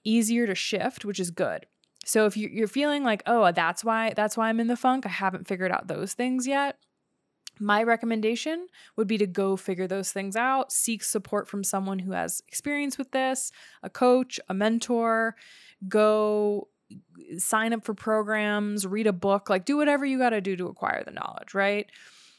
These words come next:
That's a more, I don't, like, I don't wanna say a shallow thing, but it's, like, a very, like, surface level. There's a ton of different solutions to this, right?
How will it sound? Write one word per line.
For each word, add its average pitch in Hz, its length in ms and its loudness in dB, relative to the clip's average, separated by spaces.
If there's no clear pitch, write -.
That's 220 360 4
a 220 80 0
more, 190 680 -2
I 214 100 4
don't, 214 220 0
like, 202 240 -6
I 196 120 -6
don't 196 100 -4
wanna 190 120 -4
say 185 220 -2
a 185 60 -4
shallow - 400 -2
thing, - 280 -12
but 233 120 4
it's, 233 140 4
like, 226 160 6
a 233 60 6
very, 302 400 4
like, 240 180 4
surface 254 460 0
level. 208 240 2
There's 190 160 0
a 175 60 -8
ton 190 260 -2
of 185 80 0
different 180 300 -4
solutions - 500 -8
to - 120 -8
this, - 260 -6
right? 196 360 2